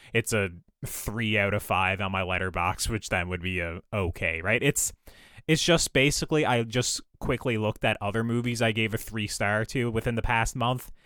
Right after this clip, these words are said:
and I think I like this, like, a hair better than some of them. So,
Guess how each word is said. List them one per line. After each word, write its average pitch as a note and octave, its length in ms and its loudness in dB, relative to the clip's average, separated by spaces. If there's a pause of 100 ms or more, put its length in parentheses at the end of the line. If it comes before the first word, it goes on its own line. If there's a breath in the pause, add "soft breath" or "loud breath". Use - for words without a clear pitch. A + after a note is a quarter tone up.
(240 soft breath)
and A2+ 100 2
I A2 60 2
think C3+ 260 0
I B2+ 100 6
like A#2 320 4
this, A2+ 240 2
like, G#2+ 200 2
a F#2+ 140 -2
hair A2 800 0
better G2+ 360 0
than F#2+ 200 -4
some F2 340 -4
of E2+ 100 -4
them. E2+ 260 -8
So, F#2 300 0